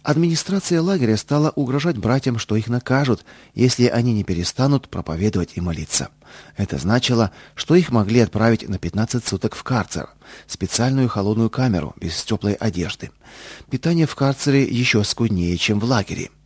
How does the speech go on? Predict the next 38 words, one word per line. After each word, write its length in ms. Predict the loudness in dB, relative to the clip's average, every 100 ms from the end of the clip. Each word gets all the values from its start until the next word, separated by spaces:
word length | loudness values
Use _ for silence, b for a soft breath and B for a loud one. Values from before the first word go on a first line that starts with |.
| B B B B
Или 180 | 4 4
дать 220 | 4 2
более 280 | 2 4 4
тяжелую 380 | 2 2 2 2
работу, 380 | 2 0 0
или 200 | -2 -2
отправить 500 | -2 -4 0 0 0 -8
в 40 | -12
другой 260 | -4 -2
барак. 440 | -2 -2 -4 -8 -12 _ B B B B
Но 120 | -2
папа 300 | 0 -2 2 2
и 60 |
брат 260 | 2 0 0
Иван 220 | 0 -2 -2
не 120 | -2
могли 260 | -2 -2
молчать. 540 | -2 -2 -2 -6 -8 -16 B B B B
Они 220 | 0 2
безбоязненно 840 | 2 0 2 2 2 2 2 0 -4 -14
продолжали 480 | -8 -4 -2 -2 -2
свидетельствовать 720 | -4 -2 -2 -2 -4 -4 -6
о 220 | -6 -6 -8
Господе. 520 | -8 -8 -6 -8 -10 -14 _ _ B B B B
Но 100 | -6
пока 260 | -2 0 2
угрозы 380 | 2 4 4 4
оставались 540 | 4 0 2 2 2
угрозами, 560 | 0 2 4 2 0 -4 B B -4
Господь 420 | -4 0 0 2
еще 220 | 2 2
не 120 | 0
закончил 420 | 2 0 0 0 -2
свою 200 | 0 0
работу 300 | 0 -2 -2
в 60 |
этом 220 | -2 -2
бараке. 460 | -2 -4 -4 -8 -14